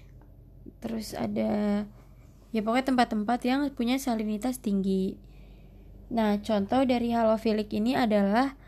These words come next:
Halobacterium S P. Terus yang kedua itu ada metanogenik. Metanogenik ini, eh, jenis Archaebacter yang bersifat anaerob.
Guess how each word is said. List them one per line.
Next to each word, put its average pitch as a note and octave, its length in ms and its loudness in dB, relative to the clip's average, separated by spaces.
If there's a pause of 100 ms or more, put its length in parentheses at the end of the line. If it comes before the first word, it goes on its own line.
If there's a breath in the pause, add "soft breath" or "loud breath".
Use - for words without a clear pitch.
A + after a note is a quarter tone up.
(240 loud breath)
Halobacterium A3 1300 2
S G#3 240 -6
P. G3+ 240 -6 (1400)
Terus G#3+ 560 -2
yang A3 160 2
kedua G#3 800 2
itu - 240 0
ada A3 320 4
metanogenik. G#3 880 0 (640 soft breath)
Metanogenik A3 800 0
ini, C#4 400 4 (320 loud breath)
eh, A#3 240 2
jenis A3+ 480 0
Archaebacter A#3 960 2
yang C4+ 240 4
bersifat B3 560 0
anaerob. B3+ 640 0